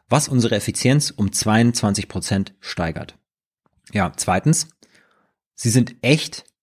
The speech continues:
und in der Sprache der Kunden verfasst. Sie sind also ein Testimonial, ist also auf keinen Fall erfunden, denn das kann einem wirklich bitterböse auf die Füße fallen.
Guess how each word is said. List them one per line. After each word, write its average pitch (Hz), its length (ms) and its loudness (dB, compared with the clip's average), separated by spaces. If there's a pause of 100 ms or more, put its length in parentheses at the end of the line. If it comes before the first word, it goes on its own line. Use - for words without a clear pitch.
(160)
und 123 160 0
in 110 60 2
der 101 80 0
Sprache 123 500 0
der 104 100 0
Kunden 123 260 0
verfasst. - 540 -12 (720)
Sie 107 120 -6
sind 139 200 4
also 101 160 0
ein 92 80 -2
Testimonial, 123 480 4
ist 101 100 0
also 104 180 -4
auf - 180 -14
keinen 185 360 2
Fall 127 200 2
erfunden, 143 560 0 (400)
denn 98 140 -2
das 110 200 0
kann 120 260 2
einem 107 300 0
wirklich 113 300 -4
bitterböse 120 540 0
auf 107 100 -4
die 104 100 -6
Füße 113 240 -2
fallen. 92 300 -2